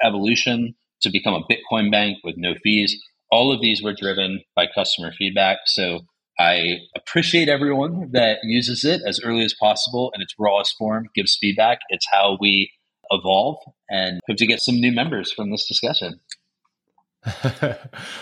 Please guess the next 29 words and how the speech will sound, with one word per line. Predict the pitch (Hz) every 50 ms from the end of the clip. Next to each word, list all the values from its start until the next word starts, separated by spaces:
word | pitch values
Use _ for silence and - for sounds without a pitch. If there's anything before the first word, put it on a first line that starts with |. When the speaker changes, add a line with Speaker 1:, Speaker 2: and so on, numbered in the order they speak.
| - - -
Speaker 2:
right. | 147 143 143 139 135 127 123 123
Well, | 135 139 135 135 135
thank | 135 - 160 160 160
you | - 156 143
so | - - 156 147 143
much. | 139 135 135 139 143 151 156 151 - -
And, | 131 117 110 110 110 107 104
and | 110 117 113 123
yeah, | 135 139 120 98
I | 101 - 113 113
really | 113 117 139 147 151 147 143
hope | 123 151 143 147 143 147 -
that | - 139 135 135 131 127 123 -
you | 113 123 123 120
get | 113 120 131 135 135 -
there, | 117 107 104 101
'cause | - 123 104 98 90 - -
everyone | 120 127 117 135 127 120 120 117 117 113
in | 110 110
this | 110 107 -
space, | - - 147 123 107 110 104 - - - -
like, | - 113 107 110 113 110 _ _ _ -
is | 117 123 113 110 104 - -
looking | 117 120 120 - - 110 110
for | - - 110 107 107
something | - - 101 92 - 90 80
like | 76 76 80 95 -
this. | - - - - - _ _ _ _ _ _ _ _ _ _ _ _ _ _ _ _ _ -
Speaker 1:
Yeah, | 113 101 -